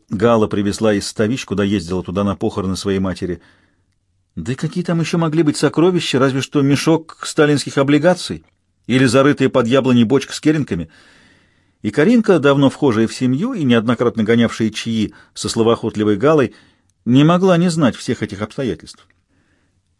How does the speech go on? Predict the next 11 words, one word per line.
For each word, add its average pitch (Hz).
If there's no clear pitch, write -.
Имелся, 147
правда, 139
ещё 160
один, 127
тоже 131
уже 95
умерший 104
русский 117
дедушка 101
Иван 113
Головин, 127